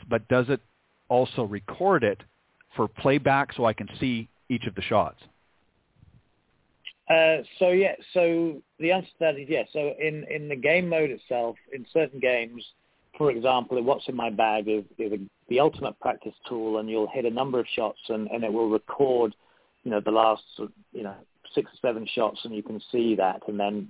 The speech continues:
Speaker 2: then they'll start to fall off. But really, the, the, the way in which we enable that is through the Toptracer Range app. We encourage, if you play Toptracer Range, you download the app,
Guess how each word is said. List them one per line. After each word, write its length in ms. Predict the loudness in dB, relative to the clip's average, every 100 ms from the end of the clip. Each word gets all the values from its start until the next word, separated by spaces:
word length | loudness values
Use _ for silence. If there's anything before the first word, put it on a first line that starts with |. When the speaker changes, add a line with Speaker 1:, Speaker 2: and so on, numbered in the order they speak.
| -2
Speaker 2:
then 180 | 0 2
they'll 180 | 2 2
start 240 | 2 2 0
to 80 | -8
fall 220 | -2 2
off. 160 | 2 0 _ -4
But 140 | -4 _ -20 _ _ 0
really, 320 | 2 4 4
the, 360 | 2 -2 -4 -10 -14 -8
the, 340 | -4 -4 -6 -8 -6
the 80 |
way 220 | -2 0 0
in 100 | 0
which 180 | -2 -4 -8
we 160 | -4 -2
enable 380 | 0 0 2 2
that 220 | 2 0
is 220 | -4 -4 -6 _ _ _ _ -6
through 160 | -2
the 80 | -2 0
Toptracer 540 | 0 0 -2 -4 -2 0
Range 300 | 2 0 -6
app. 220 | -8 -8 -14 -20 _ _ _
We 120 | -4 -2
encourage, 480 | -2 2 2 2
if 140 | -4 -8
you 100 | -8 0
play 160 | 0
Toptracer 560 | 0 -4 -4 -4 -4 -2
Range, 260 | -2 -2
you 120 | -6 -4
download 500 | -4 -2 0 0 0
the 160 | 0
app, 220 | 0 -2